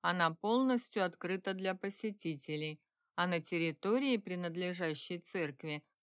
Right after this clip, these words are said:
находятся монастыри, в которых молятся монахи. Зеленый монастырь известен циклом старинных фресок – написанных известными итальянскими художниками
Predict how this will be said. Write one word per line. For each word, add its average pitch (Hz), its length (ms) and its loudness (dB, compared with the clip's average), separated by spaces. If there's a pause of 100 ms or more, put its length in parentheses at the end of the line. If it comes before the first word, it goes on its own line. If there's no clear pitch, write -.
(100)
находятся 226 760 4
монастыри, 202 800 0
в - 80 -20
которых 160 560 -2
молятся 196 640 -2
монахи. 151 760 -2 (580)
Зеленый 190 580 4
монастырь 165 720 2
известен 190 640 0
циклом 254 440 2
старинных 233 600 2
фресок – 151 680 -4 (320)
написанных 170 800 -2
известными 175 760 -2
итальянскими 170 800 -2
художниками 175 1000 -2